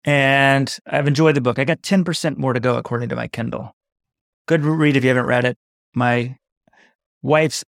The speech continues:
uncle said, "Hey, you gotta read this book if you haven't read it before." Have you guys read it?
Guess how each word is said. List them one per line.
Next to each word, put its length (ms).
uncle 540
said, 180
"Hey, 160
you 60
gotta 180
read 180
this 120
book 300
if 60
you 60
haven't 160
read 140
it 220
before." 300
Have 140
you 100
guys 180
read 140
it? 120